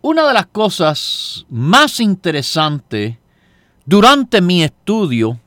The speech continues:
de medicina como doctorado que recibí fue nuestro curso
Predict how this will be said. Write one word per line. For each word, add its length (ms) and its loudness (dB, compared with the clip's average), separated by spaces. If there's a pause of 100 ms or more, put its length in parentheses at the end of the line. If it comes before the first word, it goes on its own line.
(1040)
de 160 4
medicina 960 0 (640)
como 300 4
doctorado 1000 4 (840)
que 140 -8
recibí 540 -10 (3000)
fue 600 6
nuestro 500 -2
curso 680 -6